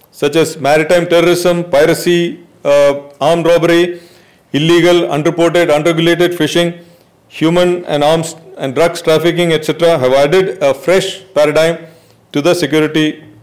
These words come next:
uh, scenario. So maritime terrorism has expanded in recent years and is manifesting in new ways and means. Piracy and armed robbery at sea also remain a significant threat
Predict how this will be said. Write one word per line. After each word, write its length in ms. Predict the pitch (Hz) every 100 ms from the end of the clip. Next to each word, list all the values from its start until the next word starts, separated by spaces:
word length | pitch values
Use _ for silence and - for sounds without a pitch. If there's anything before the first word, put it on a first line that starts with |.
| - _ -
uh, 400 | 135 135 139 139
scenario. 600 | - 156 143 117 90 - - _ _ _ _ _ -
So 160 | 160
maritime 440 | 151 175 185 214 190
terrorism 640 | 185 185 - 202 214 -
has 280 | 139 151 151
expanded 800 | 143 - 160 165 175 190 190 -
in 300 | 156 151 147 147 143
recent 280 | 143 165
years 300 | 160 175 196
and 160 | - 147
is 140 | 143
manifesting 720 | 139 147 160 170 170 175 175 165
in 180 | 151
new 180 | 151 170
ways 220 | 151 151
and 140 | 156 147
means. 380 | 131 107 - - _ _ _ _ _ _ _ -
Piracy 420 | 147 175 175 190
and 160 | 180 151
armed 220 | 170 180
robbery 300 | 180 180 180
at 100 | 175
sea 400 | - 190 208 -
also 340 | 143 151 196
remain 340 | 185 156 180 180
a 100 | 151
significant 580 | - 143 160 175 175 -
threat 420 | 170 185 -